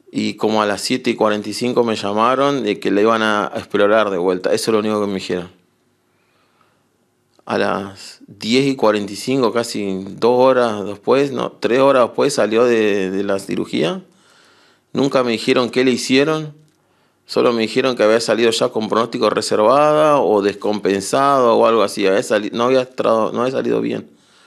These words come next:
Que me quede atento. Entonces fui a buscar a mi suegra, me quedé ahí, preparé a mis hijos y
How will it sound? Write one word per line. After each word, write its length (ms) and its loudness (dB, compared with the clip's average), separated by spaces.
Que 120 -2
me 120 0
quede 200 4
atento. 720 0
Entonces 580 -2
fui 160 0
a 60 4
buscar 260 2
a 80 0
mi 100 -2
suegra, 460 2
me 180 -6
quedé 220 2
ahí, 340 0
preparé 420 2
a 60 0
mis 220 -2
hijos 360 2
y 460 0